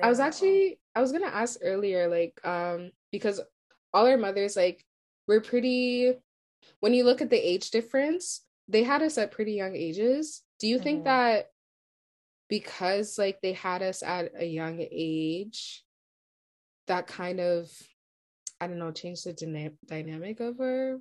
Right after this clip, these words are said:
Speaker 1: relationships, like, through, like, the challenging times and the fact that we're much more comfortable with them now?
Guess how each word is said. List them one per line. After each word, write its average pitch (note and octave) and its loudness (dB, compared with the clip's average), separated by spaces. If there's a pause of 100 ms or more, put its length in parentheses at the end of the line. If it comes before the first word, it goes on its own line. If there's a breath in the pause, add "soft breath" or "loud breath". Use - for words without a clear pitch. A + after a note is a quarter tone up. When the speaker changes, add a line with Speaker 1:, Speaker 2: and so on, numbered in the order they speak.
Speaker 1:
relationships, D4+ -10
like, F3+ -4
through, E3+ -6
like, E3 -8
the E3+ -8
challenging E3 -12
times D#3+ -10
and D#3+ -10
the D#3 -8
fact D#3+ -8
that - -8
we're D#3+ -4
much E3 -10
more E3+ -6
comfortable E3 -8
with E3 -10
them E3 -10
now? D#3+ -10